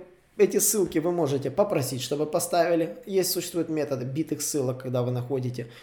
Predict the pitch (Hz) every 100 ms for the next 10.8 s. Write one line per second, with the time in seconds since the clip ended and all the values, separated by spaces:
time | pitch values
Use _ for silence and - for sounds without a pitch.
0 | - - 147 143 160 143 139 127 147 135
1 | 135 123 123 123 196 196 147 139 143 139
2 | 143 127 135 147 143 143 131 - - 131
3 | 123 123 127 127 151 151 143 139 - 147
4 | - - - 202 254 202 160 165 170 -
5 | 156 139 139 170 - 170 233 - - 160
6 | 156 151 160 151 147 143 156 143 147 143
7 | 185 208 - 143 151 151 143 147 143 143
8 | 135 135 147 - - 143 135 135 - 135
9 | - 139 131 156 135 - 143 127 123 143
10 | 131 127 - 131 127 127 120